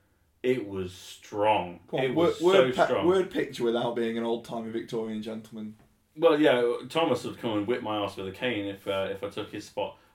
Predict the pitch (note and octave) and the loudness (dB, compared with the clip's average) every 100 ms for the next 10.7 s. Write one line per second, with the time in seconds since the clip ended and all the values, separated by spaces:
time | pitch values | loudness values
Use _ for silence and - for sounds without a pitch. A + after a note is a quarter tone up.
0 | - F3 - - - D3 D3+ F3 A3+ D#3+ | 2 4 4 0 0 2 2 0 -2 0
1 | E3+ E3+ E3 - D#3+ D3 C#3+ C#3+ - _ | 2 2 0 -4 -2 0 0 -4 -8 _
2 | _ _ - B2+ B2+ D3 C#3+ C3 F3 E3 | _ _ 0 0 0 -4 -6 -2 0 0
3 | D3 D3+ D#3 D3 C#3+ C#3+ C3 C3+ - C3+ | -2 0 2 0 0 -2 -4 -6 -4 -4
4 | - A#2 G#2 G#2+ - A2+ - - - - | -4 -8 -6 -8 -8 -8 -8 -12 -16 -8
5 | D3 A2+ G#2+ G#2+ A2 A2+ G2 F#2+ E2+ - | -6 -4 -6 -8 -6 -6 -8 -10 -12 -14
6 | - _ - A2+ G#2+ E3 D3+ D#3+ D3 C3+ | -20 _ -14 -6 0 0 0 -6 -6 -4
7 | A#2 G#2 G2 - _ - A#2+ A2+ A#2 A2 | -4 -4 -8 -14 _ -4 0 0 -2 -4
8 | A2 - D#3 D#3 C#3+ D3+ F3 F3 - - | -6 0 2 2 0 -2 -4 -4 -12 -20
9 | _ _ _ _ _ _ - D3 D3 C#3+ | _ _ _ _ _ _ 0 0 0 -4
10 | B2+ - D3+ D3+ D#3+ D3+ | -8 -6 -4 -6 -6 -8